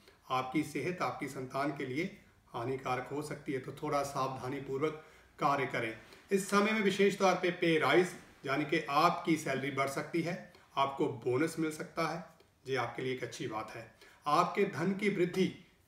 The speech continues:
इस bonus से, इस पे rise से बढ़ती हुई, बनती हुई दिखाई दे रही है, तो ये अपने आप में एक अच्छी बात है। धन किसे नहीं चाहिए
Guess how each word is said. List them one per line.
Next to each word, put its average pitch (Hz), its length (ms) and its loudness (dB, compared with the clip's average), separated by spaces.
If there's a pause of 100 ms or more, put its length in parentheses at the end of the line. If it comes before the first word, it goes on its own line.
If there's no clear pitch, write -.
(100)
इस 175 220 2
bonus 147 400 2
से, 175 220 2
इस 151 320 -4
पे 156 360 0
rise 131 220 2
से - 180 0
बढ़ती 123 500 -2
हुई, 156 240 2
बनती 127 320 -4
हुई 156 160 2
दिखाई 123 320 -2
दे 117 140 0
रही 113 120 -2
है, 110 60 -6
तो 127 140 -6
ये 123 80 -2
अपने 127 240 -2
आप 147 180 4
में 151 100 -2
एक 151 60 -6
अच्छी 151 200 0
बात 151 260 2
है। 160 140 -2
धन 175 140 -2
किसे 160 240 -2
नहीं 139 200 -2
चाहिए 147 440 -4